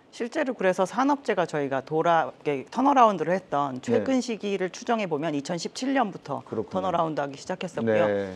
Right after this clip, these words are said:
Speaker 1: 이천십팔 년이 최근 중에서 저희가 코로나 팬데믹을 제외하고
Speaker 2: 음.
Speaker 1: 가장 많은 발주가 이루어졌던
Speaker 2: 네.
Speaker 1: 시기이기도 합니다.
Speaker 2: 저는 단순히 그림만 보고 지금 추정을 해서 두 의원님께 여쭤봤는데,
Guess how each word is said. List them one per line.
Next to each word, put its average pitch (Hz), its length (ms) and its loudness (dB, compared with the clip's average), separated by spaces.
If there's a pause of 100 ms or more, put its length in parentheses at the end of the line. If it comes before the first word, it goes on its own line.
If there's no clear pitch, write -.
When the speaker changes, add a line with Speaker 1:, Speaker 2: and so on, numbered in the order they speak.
(100)
Speaker 1:
이천십팔 240 760 2
년이 247 400 4 (200)
최근 277 340 2
중에서 160 280 -2
저희가 139 280 -2
코로나 269 320 4
팬데믹을 214 540 -2
제외하고 151 680 0
Speaker 2:
음. 117 160 -2
Speaker 1:
가장 180 380 4
많은 147 260 2
발주가 147 460 -2
이루어졌던 135 480 0
Speaker 2:
네. 101 100 4
Speaker 1:
시기이기도 98 540 4
합니다. 95 300 -4 (640)
Speaker 2:
저는 185 200 4
단순히 156 420 6
그림만 180 500 6
보고 143 200 8
지금 127 180 4
추정을 185 520 0
해서 107 580 0 (460)
두 127 160 4
의원님께 123 480 6
여쭤봤는데, 107 680 4